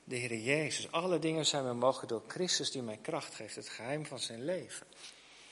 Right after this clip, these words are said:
En als de mensen naar de apostel Paulus keken, wat zagen ze dan? Dan zagen ze natuurlijk een geweldige harde werker, een doordouwer. Wat heeft Paulus in korte tijd niet bereikt?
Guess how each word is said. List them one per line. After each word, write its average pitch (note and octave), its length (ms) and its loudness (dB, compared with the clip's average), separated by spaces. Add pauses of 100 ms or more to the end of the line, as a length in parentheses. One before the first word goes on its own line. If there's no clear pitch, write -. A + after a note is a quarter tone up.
(280)
En A#2 80 2
als A#2 100 8
de C#3 100 6
mensen D#3+ 300 8
naar C#3+ 100 8
de C#3 60 8
apostel C3+ 380 6
Paulus D#3 540 10
keken, A#2 440 2 (360)
wat C3 160 4
zagen G3 400 8
ze - 180 0
dan? B2+ 320 -8 (600)
Dan C3 120 0
zagen C3+ 320 8
ze C3 60 0
natuurlijk C3 480 2 (180)
een B2 140 -4
geweldige C3+ 960 4
harde C3+ 440 6
werker, F3+ 540 4
een B2 120 -4
doordouwer. C3+ 800 8 (560)
Wat D#3+ 140 6
heeft F#3+ 240 8
Paulus G#3+ 360 12
in F3 120 4
korte A#3 280 8
tijd G3 260 6
niet E3 220 6
bereikt? F3 680 8